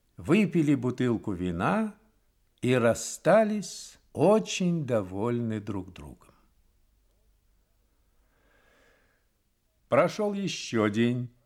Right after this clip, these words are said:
и гусар совсем оправился. Он был чрезвычайно весел,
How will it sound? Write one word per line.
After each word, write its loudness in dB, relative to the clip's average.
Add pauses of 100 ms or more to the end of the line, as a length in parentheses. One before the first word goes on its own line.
(680)
и 2
гусар 4
совсем -4
оправился. -8 (960)
Он 2
был 0
чрезвычайно -2
весел, 0